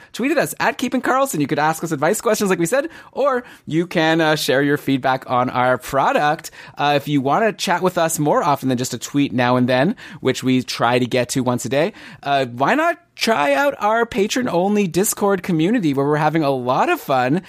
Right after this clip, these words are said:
You sign up to be a patron for five dollars U S a month, and you get in our community,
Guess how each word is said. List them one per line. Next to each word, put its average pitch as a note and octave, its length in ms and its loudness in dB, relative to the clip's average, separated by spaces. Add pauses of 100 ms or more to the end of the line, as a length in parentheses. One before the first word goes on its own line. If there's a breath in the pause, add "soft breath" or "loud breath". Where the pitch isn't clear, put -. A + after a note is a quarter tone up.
You C#3+ 80 -6
sign D#3+ 240 0
up C4 100 0
to - 60 -4
be G3+ 120 0
a E3+ 40 0
patron C#3+ 460 0
for C#3+ 140 -2
five C#3+ 320 0
dollars D3+ 500 0 (200 loud breath)
U C3+ 200 0
S - 180 0
a C#3+ 60 0
month, B2+ 360 2 (300 loud breath)
and C#3+ 360 2
you B2+ 60 -2
get C#3 160 0
in G#3+ 100 0
our F#3+ 100 2
community, C#3+ 560 0